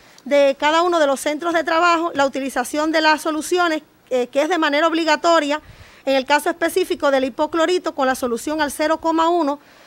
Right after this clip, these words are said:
para la, para la desinfección de las manos y la solución hidroalcohólica al setenta por ciento, así como la desinfección de las superficies con hipoclorito al cero coma cinco por ciento y la solución hidroalcohólica también.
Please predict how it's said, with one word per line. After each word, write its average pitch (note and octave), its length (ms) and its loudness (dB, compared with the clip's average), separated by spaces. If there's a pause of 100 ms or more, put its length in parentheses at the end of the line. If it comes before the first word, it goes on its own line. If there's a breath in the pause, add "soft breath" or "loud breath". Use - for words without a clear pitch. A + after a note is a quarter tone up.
(260 loud breath)
para D#4+ 280 6
la, E4 200 4 (160)
para C#4 180 4
la C#4 80 6
desinfección C#4+ 640 -4
de D#4+ 100 -2
las D#4+ 100 0
manos F4+ 220 0
y - 20 -2
la C#4+ 100 0
solución C4+ 420 -4
hidroalcohólica D#4+ 600 -2
al C#4 80 -2
setenta C4 440 -4
por D#4+ 160 -6
ciento, F4+ 460 -4 (540 loud breath)
así D#4 260 0
como E4+ 220 -2
la D#4 100 4
desinfección D4+ 580 -2
de F4 80 -2
las E4+ 120 0
superficies F4 640 -4
con D#4+ 160 -6
hipoclorito C4+ 600 -6
al C#4 100 -6
cero D4+ 300 -4
coma D4+ 260 -2
cinco D4+ 480 -4 (420 soft breath)
por E4 200 0
ciento F4 520 -2 (240 soft breath)
y E4 120 -2
la F4 120 2
solución D4+ 480 -4
hidroalcohólica D4+ 760 -2
también. A3 480 -8